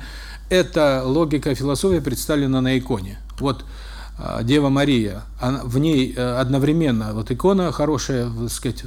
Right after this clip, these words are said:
должны читаться две противоположных эмоции. Она по-человечески скорбит о том, что её ребёнок будет убит, И она видит, что он погибнет, ей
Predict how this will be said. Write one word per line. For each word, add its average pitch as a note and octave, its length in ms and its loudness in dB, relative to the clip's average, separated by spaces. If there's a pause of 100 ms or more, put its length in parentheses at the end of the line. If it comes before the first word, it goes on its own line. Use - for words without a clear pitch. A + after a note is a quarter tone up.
должны B2+ 400 0
читаться C3+ 400 -4
две D3 160 2
противоположных B2+ 720 -2
эмоции. G#2 420 -4 (400)
Она C#3+ 240 2
по-человечески C#3 720 0
скорбит C3+ 520 0
о A#2+ 60 -2
том, A#2+ 220 -2
что - 180 -4
её A#2 160 0
ребёнок B2 420 0
будет A2 280 -4 (520)
убит, F3 440 0 (580)
И A2+ 180 -2
она C3 260 2
видит, C3+ 280 2
что - 200 -2
он G#2+ 120 -2
погибнет, E3+ 640 0
ей A#2+ 260 2